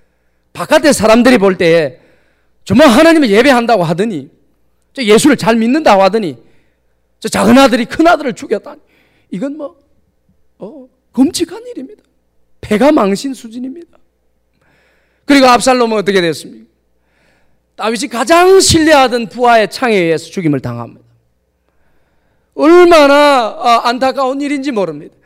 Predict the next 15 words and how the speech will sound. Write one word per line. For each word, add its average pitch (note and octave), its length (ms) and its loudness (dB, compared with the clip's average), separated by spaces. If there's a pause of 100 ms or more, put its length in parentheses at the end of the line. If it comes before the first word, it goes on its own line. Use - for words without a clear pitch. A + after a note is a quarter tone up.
(240)
다윗은요, C#4 640 -2 (280)
가슴이 D4 480 -2
무너져 C#4 500 -2
내린 D#4+ 340 -4
인생이, A#3+ 440 -4
가슴이 C4+ 400 -6
없는 A#3 280 -10
인생, F#3 280 -14 (240)
이 C4 100 0
마음이 C4 400 4
그냥 D4 260 -2 (320)
훅 D#4+ 280 0
파여내진 D4 720 -2
그런 D4 220 -4
인생이었습니다. A3+ 840 -6